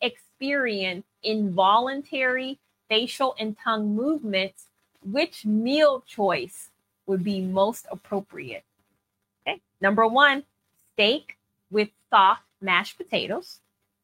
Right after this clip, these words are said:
Two, creamy soup and bread pudding.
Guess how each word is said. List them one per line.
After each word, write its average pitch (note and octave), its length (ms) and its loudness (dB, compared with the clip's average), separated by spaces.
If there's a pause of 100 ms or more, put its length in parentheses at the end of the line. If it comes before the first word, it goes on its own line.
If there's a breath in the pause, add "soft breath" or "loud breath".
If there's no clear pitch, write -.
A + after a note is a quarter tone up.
Two, D4+ 240 -2 (520)
creamy C4 380 -4
soup A#4 340 -2 (320)
and G3+ 200 -2
bread F3+ 300 0 (160)
pudding. F4+ 380 0